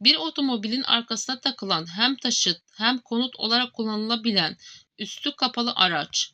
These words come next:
Karavan. Dördüncü. Birçok kimsenin toplanıp el birliğiyle bir kişinin veya bir topluluğun işini görmesi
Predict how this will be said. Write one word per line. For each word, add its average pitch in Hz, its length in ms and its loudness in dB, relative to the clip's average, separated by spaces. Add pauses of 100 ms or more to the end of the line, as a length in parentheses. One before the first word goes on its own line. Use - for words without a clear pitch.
(140)
Karavan. 190 540 -4 (680)
Dördüncü. 190 640 0 (240)
Birçok 285 460 2
kimsenin 277 440 -6
toplanıp 196 540 -4
el 254 280 -2
birliğiyle 247 540 0
bir 262 160 -2
kişinin 254 520 0
veya 226 280 4
bir 262 200 0
topluluğun 202 580 -4
işini 233 400 2
görmesi 208 720 -2